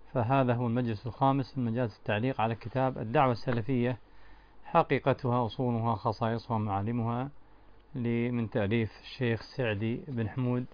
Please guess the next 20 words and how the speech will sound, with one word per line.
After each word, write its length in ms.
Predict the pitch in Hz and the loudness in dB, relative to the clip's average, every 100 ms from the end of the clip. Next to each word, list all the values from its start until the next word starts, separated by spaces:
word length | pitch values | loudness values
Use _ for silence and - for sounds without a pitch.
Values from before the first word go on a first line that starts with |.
| - - | -18 -16
الشمري 680 | - - 131 113 110 127 | -12 -2 0 2 0 0
وفقه 520 | 135 110 - 135 120 120 | -2 -4 -2 2 2 4
الله 220 | 127 117 | 4 4
تعالى. 340 | - 131 151 | 6 6 6
وكنا 280 | 143 - 165 | 4 4 2
قد 100 | 135 | 2
انتهينا 340 | 123 139 143 | 2 2 2
من 60 | 123 | 2
الفصل 300 | 113 143 131 | 0 -2 -2
الثاني 440 | 113 147 127 143 - - - - - - - - 147 | 0 4 4 2 -2 -14 -16 -16 -20 -20 -20 -6 6
ووصلنا 1000 | 135 135 135 143 127 131 - 151 143 135 | 8 10 8 6 6 4 6 6 6 4
إلى 440 | 131 127 127 156 - | 4 4 4 0 0
الفصل 440 | 131 - 143 - 123 | -2 4 2 4 -4
الثالث. 440 | - - 107 92 - - - - | 4 6 6 4 -8 -20 -14 -4
يقول 240 | 165 156 | 2 4
المؤلف 680 | 131 127 151 131 117 117 120 | 4 2 2 4 2 0 -6
وفقه 480 | 110 143 135 117 113 | -2 -2 2 2 2
الله: 300 | 104 143 143 - - - - - - - - | 4 4 2 -6 -20 -20 -20 -20 -20 -10 2
الفصل 420 | 156 202 185 - | 4 6 6 6
الثالث: 480 | 143 - 165 165 | 2 8 8 8